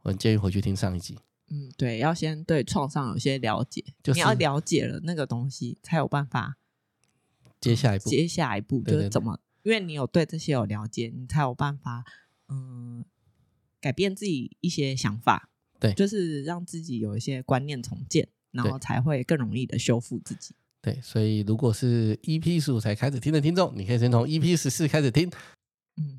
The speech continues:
Speaker 1: 太棒了。
Speaker 2: 顺便帮他增流量。<laughs>
Speaker 1: 顺便帮我增个流量。你也可以从那个，我E P四啊，E P五，我妈要我跪在她面前吃舒芙蕾那一集。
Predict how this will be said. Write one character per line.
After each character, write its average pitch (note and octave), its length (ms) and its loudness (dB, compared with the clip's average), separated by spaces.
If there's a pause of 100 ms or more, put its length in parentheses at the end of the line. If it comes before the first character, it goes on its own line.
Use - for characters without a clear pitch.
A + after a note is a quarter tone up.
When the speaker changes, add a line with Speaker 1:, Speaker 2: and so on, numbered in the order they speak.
(160)
Speaker 1:
太 A2 140 -2
棒 G2+ 180 -2
了。 G2 140 -2 (160)
Speaker 2:
顺 F#3+ 160 -2
便 F3+ 160 6
帮 D3+ 100 4
他 E3 140 2
增 D#3+ 220 8
流 D3 240 6
量。 C#3+ 180 8 (240)
<laughs> C5 240 6
Speaker 1:
顺 C3 140 6
便 B2 40 6
帮 C3 140 10
我 B2 80 6 (260)
增 B2+ 200 6
个 B2 80 6
流 G#2 180 4
量。 A2 280 4
你 C#3+ 60 8
也 E3 120 6
可 C3+ 120 2
以 C#3+ 120 8
从 A#2 260 6
那 C#3 60 4
个， A#2+ 200 4 (360)
我 C3+ 140 0 (180)
E F#3+ 160 -2
P G#3 240 0
四 - 260 0
啊 C3+ 80 4
，E D3 80 2
P C#3+ 160 4
五， B2 120 2
我 A#2+ 60 4
妈 D3 200 6
要 G#3+ 120 6
我 C3 80 6
跪 F3+ 220 2
在 E3+ 140 6
她 F3 180 6
面 F3 240 6
前 C#3 140 6
吃 D#3 160 4
舒 D#3+ 180 4
芙 C#3 160 4
蕾 A#2 140 6
那 A#2+ 100 6
一 B2+ 80 6
集。 C3 280 -6